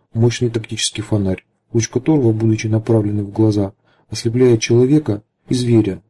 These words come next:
на две минуты. О З К и противогаза больше не требовались. Дождавшись интервала между порывами ветра,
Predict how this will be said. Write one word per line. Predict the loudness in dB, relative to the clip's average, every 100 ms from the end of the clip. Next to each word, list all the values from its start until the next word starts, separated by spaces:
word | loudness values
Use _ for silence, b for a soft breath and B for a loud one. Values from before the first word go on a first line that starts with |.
| _
на | -4 0
две | 2
минуты. | 2 -2 -4 -14 -20 _ _ _ _ _
О | -2
З | 0
К | 2 2
и |
противогаза | 2 0 2 2 4 2 4
больше | 0 0 -2
не |
требовались. | -2 -2 -2 -4 -10 -16 -18 _ _ _ _ _ _ _ _
Дождавшись | -6 -2 2 0 0 -6
интервала | -4 -4 0 2 4
между | 4 2 0
порывами | -4 0 4 4 4 2
ветра, | 2 2 0 -4